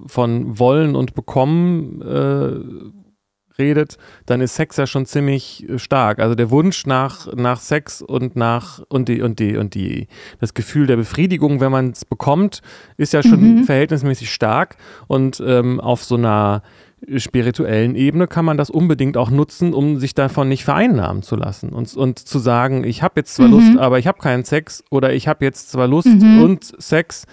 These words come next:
Speaker 1: aber ich
Speaker 2: Auf jeden
Speaker 1: bleib
Speaker 2: Fall.
Speaker 1: dabei bewusst. So. Ich mach
Speaker 2: Ja,
Speaker 1: das,
Speaker 2: ja.
Speaker 1: ich mach
Speaker 2: Das
Speaker 1: das,
Speaker 2: ist eine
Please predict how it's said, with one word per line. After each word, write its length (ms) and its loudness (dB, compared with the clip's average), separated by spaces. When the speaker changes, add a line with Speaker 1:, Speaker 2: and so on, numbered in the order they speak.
Speaker 1:
aber 460 2
ich 300 -4
Speaker 2:
Auf 60 -10
jeden 120 2
Speaker 1:
bleib 240 6
Speaker 2:
Fall. 160 4
Speaker 1:
dabei 220 4
bewusst. 560 0
So. 480 -4
Ich 120 -10
mach 120 0
Speaker 2:
Ja, 80 4
Speaker 1:
das, 100 2
Speaker 2:
ja. 220 2
Speaker 1:
ich 60 -2
mach 160 -2
Speaker 2:
Das 200 -2
Speaker 1:
das, 100 2
Speaker 2:
ist 60 2
eine 140 -2